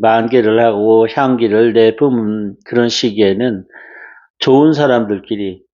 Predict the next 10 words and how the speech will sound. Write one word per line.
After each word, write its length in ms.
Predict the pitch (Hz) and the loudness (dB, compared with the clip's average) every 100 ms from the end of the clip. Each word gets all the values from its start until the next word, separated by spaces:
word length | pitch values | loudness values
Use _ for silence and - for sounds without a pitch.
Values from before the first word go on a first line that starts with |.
| _ _ | _ _
뜻이 380 | 156 143 - 151 | -2 0 0 0
맞는 340 | 110 117 127 | 2 2 0
사람들끼리 960 | 127 123 107 104 101 95 110 110 123 120 | 0 0 -2 -4 -8 -6 -4 0 2 2
만나서 760 | 107 101 110 98 - 98 95 _ _ _ _ _ | 0 -2 0 0 0 -4 -4 _ _ _ _ _
즐거운 640 | - 120 117 123 131 139 | 0 2 4 2 0 -4
이야기를 560 | 143 127 127 120 113 107 | -2 0 0 0 -2 -2
하면 420 | 104 107 95 82 - | -4 -6 -8 -10 -8
더 540 | 107 107 107 98 - _ _ _ | -2 -2 -2 -4 -10 _ _ _
이야기가 760 | 110 117 117 110 101 113 113 113 | 2 2 2 -2 0 4 4 2
재미있고 840 | - 113 110 101 104 98 95 - | 0 -2 -2 -4 -4 -4 -4 -8